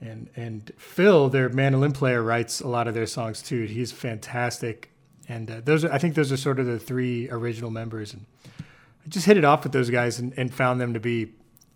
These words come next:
good guys and, and fantastic, unique take on, on what they do. And, um, I miss seeing them, frankly. I miss seeing them out there, and I hope to see them soon. Um, but I love this song also because, um,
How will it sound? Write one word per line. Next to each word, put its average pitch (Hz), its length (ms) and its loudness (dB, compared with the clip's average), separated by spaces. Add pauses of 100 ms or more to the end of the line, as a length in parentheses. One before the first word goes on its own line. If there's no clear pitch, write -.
(160)
good 170 180 2
guys 135 420 8
and, 117 160 -6
and 123 240 -4
fantastic, 131 1040 -2 (380)
unique 135 460 0
take 131 280 -2
on, 113 240 -6
on 113 220 -8
what 110 160 -6
they 101 120 -10
do. 101 380 -12 (200)
And, 107 240 -16 (680)
um, - 480 -18 (400)
I 131 80 -2
miss 147 260 4
seeing 165 200 4
them, 107 340 -6
frankly. 131 500 -2
I 117 80 -8
miss 131 240 -2
seeing 131 200 0
them 123 120 -2
out 123 220 -2
there, 120 280 -2 (180)
and 113 180 -6
I 107 40 -6
hope 127 180 -6
to 139 100 -12
see 131 180 -4
them 113 180 -8
soon. 120 500 -6 (520)
Um, 104 240 -10
but 135 120 0
I 139 40 6
love 165 200 6
this 170 160 2
song 147 240 2
also 135 300 2
because, 120 640 -4
um, 101 380 -12